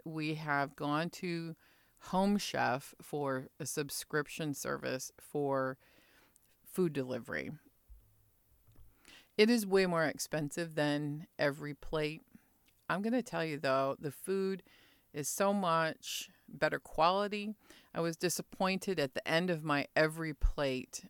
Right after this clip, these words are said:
Um, they sent, like, two zucchinis that were the size of your thumb, and that was supposed to be for two different meals for two people. And the other part about EveryPlate is you have to subs-,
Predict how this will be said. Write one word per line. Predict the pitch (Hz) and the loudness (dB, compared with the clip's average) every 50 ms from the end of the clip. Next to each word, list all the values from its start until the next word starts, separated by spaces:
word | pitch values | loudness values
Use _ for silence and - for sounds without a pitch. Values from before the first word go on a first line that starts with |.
| _ - - | _ -6 -2
Um, | 139 139 135 135 127 123 127 139 - _ _ - - - - _ _ _ _ _ _ - | 0 0 2 0 0 -2 -4 -6 -8 _ _ -20 -20 -20 -20 _ _ _ _ _ _ -16
they | 202 190 214 226 220 220 | -10 0 4 4 4 4
sent, | 196 - - 233 220 214 208 - 110 | 4 2 2 4 4 4 2 0 0
like, | 175 165 160 160 156 151 - - - - - - | 0 0 0 0 -2 -6 -10 -16 -20 -20 -20 -14
two | - - 220 220 233 | -8 -4 -2 0 0
zucchinis | 202 196 196 175 - - 170 160 151 139 131 131 139 - - | 0 0 -4 -4 -4 -4 -4 -2 0 0 0 0 -2 -4 -2
that | - 151 - | 0 0 0
were | - 147 143 | 0 -2 -4
the | 147 143 | -4 -4
size | 131 - - 156 147 143 143 143 147 147 139 | -4 -2 0 2 4 4 6 4 2 0 -2
of | 151 139 - | -6 -8 -8
your | 127 127 127 | -8 -10 -10
thumb, | - - 143 120 - - 92 156 151 _ _ - | -6 -2 -2 -2 -2 -2 -6 -8 -10 _ _ -10
and | - 156 | -4 -2
that | 175 202 | -2 0
was | 208 196 | -2 -2
supposed | - - 190 165 - - | -2 -4 -4 -4 -4 -8
to | 175 | -8
be | 160 151 151 151 151 | -6 -6 -6 -6 -6
for | - - 151 143 139 131 131 131 135 143 _ _ _ _ _ _ _ _ _ - | -6 -4 -4 -2 0 0 -2 -2 -4 -8 _ _ _ _ _ _ _ _ _ -18
two | - - 190 175 | -10 -6 -4 -4
different | 170 156 - 165 151 - - | -4 -4 -4 -6 -8 -6 -6
meals | - 165 160 147 135 127 123 131 - - - | -4 -2 -2 0 0 0 -2 -4 -8 -12 -16
for | - - 143 | -10 -10 -8
two | - - 143 135 | -8 -6 -10 -10
people. | - - 135 135 - - - - - - - _ - - - - - - - - _ - | -8 -10 -10 -10 -8 -8 -8 -6 -8 -10 -14 _ -20 -20 -20 -20 -20 -20 -20 -18 _ 0
And | 214 220 | 4 4
the | 233 | 6
other | 247 262 269 | 6 4 4
part | - - 247 233 | 4 4 4 6
about | 214 190 - - | 4 4 4 4
EveryPlate | - 156 151 151 143 - - 147 139 131 - | 2 0 0 -2 -8 -6 -4 -2 -2 -2 -4
is | 143 139 - | -6 -8 -8
you | 160 147 156 151 _ _ - - - | -8 -8 -10 -14 _ _ -18 -14 -6
have | - 214 214 220 214 - | 0 4 4 4 2 0
to | - 202 | -6 -4
subs-, | - - 170 165 160 - - | -2 0 0 0 0 -2 -10